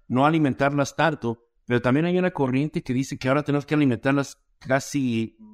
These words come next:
el doble de lo que se acostumbraba antes para proveer más glucosa y que tengan, eh, más energía al momento del parto. ¿Hay evidencia de los dos lados?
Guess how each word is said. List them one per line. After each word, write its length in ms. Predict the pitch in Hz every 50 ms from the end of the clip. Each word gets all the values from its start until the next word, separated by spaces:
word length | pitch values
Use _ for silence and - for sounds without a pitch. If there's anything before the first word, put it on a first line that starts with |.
| - - _
el 240 | - 120 120 117 117
doble 360 | 127 135 170 185 190 175 143
de 100 | 113 113
lo 120 | 110 107 101
que 120 | - 110
se 100 | - 120
acostumbraba 680 | 110 - - 101 - - 113 117 127 139 139 131 123
antes 300 | 131 139 - - 147 -
para 280 | - - 123 113 110 -
proveer 440 | - 113 113 110 117 120 135 131 - _ _ _ _ _ _ _ _ _ -
más 300 | - 120 135 143 139 143
glucosa 760 | 147 143 139 139 - 135 139 139 135 - - 143 139 135 - - _ _ _ -
y 100 | 120 107
que 120 | - 117
tengan, 460 | - - 131 131 135 139 135 131 120 -
eh, 160 | - 113 110 107
más 260 | 110 127 135 127 -
energía 400 | 131 127 113 110 - - 135 131
al 60 | 127
momento 360 | 127 120 120 123 123 - - 120
del 140 | 113 107
parto. 540 | - - 123 127 131 - - 131 131 - _ _ _ _ _ _ _ _ _ _ -
¿Hay 240 | 123 139 165 165 165
evidencia 560 | 160 151 143 139 151 156 165 160 170 160 151
de 100 | 139 135
los 180 | 127 123 120
dos 180 | 123 151 151 143
lados? 400 | 147 147 156 160 160 156 - -